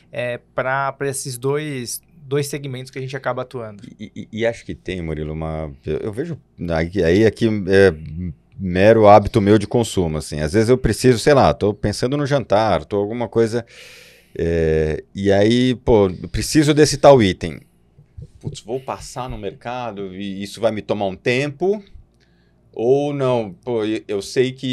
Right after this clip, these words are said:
Speaker 2: isso tem no meu mercado lá do condomínio. E aí o preço vai talvez dizer, "Putz, não, mas lá é tão punitivo que eu vou investir esses quinze minutos aqui."
Speaker 1: Uhum.
Speaker 2: Ah, não, um pouquinho a mais, eu... a conveniência me, me faz.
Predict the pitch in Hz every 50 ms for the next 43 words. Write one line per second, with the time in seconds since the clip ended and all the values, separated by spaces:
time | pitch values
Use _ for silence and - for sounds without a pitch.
0 | 127 131 131 127 127 123 - - 135 131 120 117 123 127 127 127 127 127 127 127
1 | 127 - 117 110 113 117 110 117 117 117 113 110 110 107 110 107 113 110 113 -
2 | 120 123 135 131 113 92 80 73 65 _ _ _ _ _ _ _ _ _ - 98
3 | 95 92 101 107 - _ - 117 98 - _ _ - 143 160 185 196 - - -
4 | - - 127 113 104 123 120 117 - 127 120 113 117 117 107 101 113 113 - -
5 | 135 127 107 - - 104 104 98 98 101 98 127 117 123 120 - - 156 156 190
6 | 175 185 165 135 117 - - 147 143 151 - - 147 143 147 139 120 120 139 147
7 | 151 151 151 156 151 143 127 147 139 - - 139 127 - 123 - - - 120 117
8 | 127 127 120 117 117 123 117 - 113 - - - 302 277 160 127 135 110 90 82
9 | 80 _ _ _ - - - - 107 95 95 98 110 110 113 107 110 _ _ _
10 | _ _ _ _ _ _ _ _ _ _ _ - - 87 - _ 110 101 92 107
11 | 107 98 95 90 95 101 - - 110 104 110 107 101 95 101 101 104 104 - -
12 | - 104 95 95 92 98 95 - - -